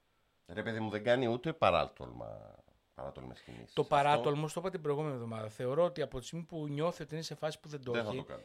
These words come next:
Speaker 2: μαζεύει απλά.
Speaker 1: Μμμ.
Speaker 2: Και είδες και την Κυριακή, την προηγούμενη στο Μεξικό, ότι άρχισε από ένα σημείο και μετά
Speaker 1: Ναι, ναι, ναι.
Speaker 2: να το
Speaker 1: Σωστά.
Speaker 2: πιέζει λίγο παραπάνω.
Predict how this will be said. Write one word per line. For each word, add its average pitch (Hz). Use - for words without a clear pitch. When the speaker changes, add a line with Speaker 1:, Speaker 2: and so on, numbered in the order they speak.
Speaker 2:
μαζεύει 143
απλά. 123
Speaker 1:
Μμμ. 98
Speaker 2:
Και 139
είδες 170
και 175
την 147
Κυριακή, 123
την 117
προηγούμενη 113
στο 117
Μεξικό, 110
ότι 135
άρχισε 156
από 156
ένα 185
σημείο 170
και 185
μετά 151
Speaker 1:
Ναι, 110
ναι, 92
ναι. 90
Speaker 2:
να 143
το -
Speaker 1:
Σωστά. 151
Speaker 2:
πιέζει 143
λίγο 131
παραπάνω. 123